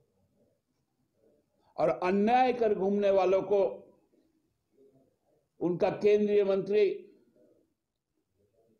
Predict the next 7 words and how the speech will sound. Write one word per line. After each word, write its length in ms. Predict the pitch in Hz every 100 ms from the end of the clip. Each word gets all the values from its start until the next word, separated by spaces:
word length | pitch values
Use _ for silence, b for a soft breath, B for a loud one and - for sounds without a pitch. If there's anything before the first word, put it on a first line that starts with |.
| _ _ _ _ _
कोर्ट 380 | 190 208 208 -
के 100 | 196
बेल 340 | 139 196 214
से 160 | 214 202
छूटने 380 | 196 175 - 151
के 140 | 185
बाद 560 | 180 185 165 139 -